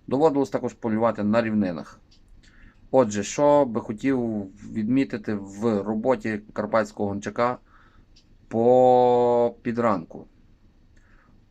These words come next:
Отже, е, наголошую, по роботі свого карпатського гончака. Е, отже, що характерно карпатському гончаку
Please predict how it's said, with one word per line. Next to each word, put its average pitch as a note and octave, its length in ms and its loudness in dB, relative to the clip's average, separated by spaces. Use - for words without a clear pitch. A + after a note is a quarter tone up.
Отже, G2 420 2
е, F2+ 760 -4
наголошую, A2 720 -2
по A#2+ 160 0
роботі C#3 720 0
свого B2+ 460 0
карпатського G#2+ 540 -2
гончака. F#2+ 400 -4
Е, F#2+ 540 -8
отже, G2 640 0
що D#3+ 440 0
характерно A#2 1120 0
карпатському A2 720 -2
гончаку A2 600 -4